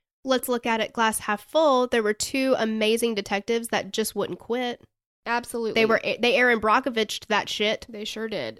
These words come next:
Speaker 2: So speaking of this one, Detective D'Annunzio, at the time of recording the show, this aired in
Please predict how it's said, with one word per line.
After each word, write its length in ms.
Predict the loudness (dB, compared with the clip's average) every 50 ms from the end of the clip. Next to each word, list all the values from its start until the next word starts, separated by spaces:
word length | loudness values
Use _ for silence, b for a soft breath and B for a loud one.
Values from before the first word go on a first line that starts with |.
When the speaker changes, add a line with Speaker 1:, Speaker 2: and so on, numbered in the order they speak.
| _
Speaker 2:
So 220 | -10 -10 -8 -8 -8
speaking 480 | -8 -8 -8 -8 -8 -6 -6 -4 -4
of 180 | -4 -4 -4 -4
this 240 | -4 -4 -4 -4 -4
one, 320 | -6 -6 -6 -6 -8 -10 -12 _ _ _ _
Detective 560 | -8 -6 -4 -2 -2 -2 0 0 -2 -4 -2
D'Annunzio, 960 | -2 -2 2 2 4 2 2 2 0 2 2 2 2 0 0 0 0 -2 -4 _ _ _ _ _ _ _ -4
at 140 | -2 0 0
the 80 | 0
time 280 | 0 0 -2 -2 0 0
of 120 | 0 0
recording 380 | -2 -2 0 0 2 2 0 0
the 60 | -2 -4
show, 300 | -6 -4 -4 -4 -2 -2
this 320 | -2 -2 -2 -2 -4 -6 -6
aired 260 | -4 -2 -2 -2 -2
in 300 | -2 -4 -6 -6 -8 -12